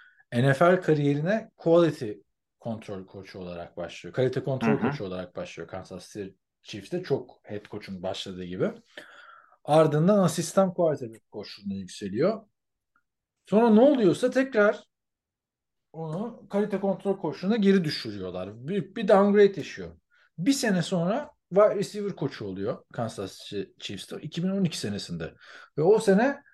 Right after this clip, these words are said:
Speaker 1: Kansas City Chiefs lig sonuncusu oluyor. Lig
Speaker 2: Hı hı.
Speaker 1: sonuncusu olunca da Andy Reid'i Philadelphia kovmuşken başa getiriyorlar. Andy Reid Nick Sirianni'yle çalışmak istemiyor tekrardan.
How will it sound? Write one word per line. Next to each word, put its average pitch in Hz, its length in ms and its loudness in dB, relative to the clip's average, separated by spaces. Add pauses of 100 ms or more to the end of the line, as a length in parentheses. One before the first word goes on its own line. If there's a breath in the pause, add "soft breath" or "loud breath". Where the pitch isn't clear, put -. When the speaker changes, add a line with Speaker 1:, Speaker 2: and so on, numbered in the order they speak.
(140)
Speaker 1:
Kansas 185 500 4
City 165 140 -10
Chiefs - 280 -6
lig 202 200 -2
sonuncusu 185 520 -4
oluyor. - 300 -10 (1200)
Lig 196 100 2
Speaker 2:
Hı 196 40 -2
hı. 202 40 0
Speaker 1:
sonuncusu 196 380 4
olunca 190 260 4
da 240 40 6
Andy 208 240 4
Reid'i 190 440 0
Philadelphia 143 500 -2
kovmuşken 131 480 -4
başa 127 220 -4
getiriyorlar. 208 420 2
Andy 208 240 -4
Reid 247 200 -8 (540)
Nick 185 180 0
Sirianni'yle 202 480 0
çalışmak 254 400 -2
istemiyor 202 420 0
tekrardan. 80 500 -12